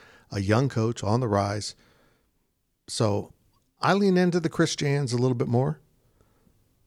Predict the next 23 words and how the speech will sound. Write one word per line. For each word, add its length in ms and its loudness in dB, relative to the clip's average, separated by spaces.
There's 160 -8
some 100 -6
smoke 340 0
around 200 2
Andy 240 2
Kennedy, 460 0
who 140 2
I'm 160 0
not 220 -2
intrigued 500 0
as 140 0
much 320 0
by 280 2
because 360 -2
of 100 -2
his 460 -4
record, 440 -2
but 240 -6
I, 100 -6
I 220 -14
think 220 -10
he 80 -8
would 180 -12